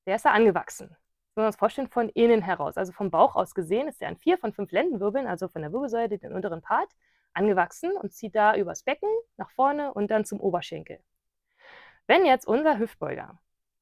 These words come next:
permanent gebeugt wird, verlernt er es, sich wieder komplett zu strecken, sich komplett wieder in seine ursprüngliche Länge zu begeben. Nicht gleich, aber über die, über die Jahre.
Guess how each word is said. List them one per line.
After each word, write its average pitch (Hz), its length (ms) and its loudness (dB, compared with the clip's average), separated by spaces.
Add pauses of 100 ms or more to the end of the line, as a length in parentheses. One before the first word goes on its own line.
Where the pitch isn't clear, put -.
(180)
permanent 233 720 -2
gebeugt 196 500 4
wird, - 380 -8 (520)
verlernt 175 520 0
er 247 320 2
es, - 420 -8
sich 202 240 -6
wieder 226 160 0
komplett 220 460 -8
zu 214 100 -6
strecken, 196 720 -6
sich - 240 -12
komplett 185 400 -4
wieder 214 480 4 (300)
in 202 160 0
seine 208 240 2
ursprüngliche 220 500 -2
Länge 226 240 0
zu 190 160 -10
begeben. 165 420 -4
Nicht 190 220 -4
gleich, 180 520 0
aber 220 200 -2
über 233 280 -2
die, 220 360 -6 (380)
über 294 180 -4
die 247 140 -4
Jahre. 143 440 -6